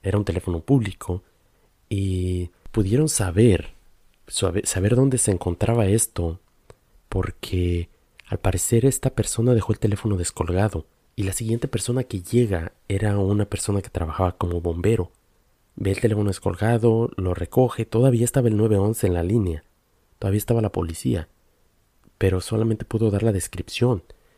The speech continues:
de que al parecer un hombre de alrededor de uno punto ochenta metros era el que acababa de irse de ese lugar. Y pues por desgracia no era suficiente información para poder dar con el paradero de, de este asesino. Y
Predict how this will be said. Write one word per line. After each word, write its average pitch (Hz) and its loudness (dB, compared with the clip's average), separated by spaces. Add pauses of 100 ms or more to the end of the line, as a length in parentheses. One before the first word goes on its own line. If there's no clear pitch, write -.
(240)
de 90 -6
que 85 -4 (480)
al - -6
parecer - -4
un 101 0
hombre 104 2
de 98 0
alrededor 87 -2
de 98 2
uno 101 2
punto 95 -4
ochenta 87 -4
metros 85 -4
era 95 -2
el - -8
que - -6
acababa 92 -2
de 82 -4
irse 98 2
de 82 0
ese 80 -4
lugar. 80 -8 (880)
Y 95 0
pues - -8
por 92 -4
desgracia 107 2
no 95 4
era 95 2
suficiente 92 -4
información 87 0
para - -2
poder 98 -2
dar 104 -4 (160)
con 90 -4
el 85 -6
paradero 90 -2
de, 80 -4 (180)
de 87 -2
este 85 -6
asesino. 87 -4 (600)
Y 90 -4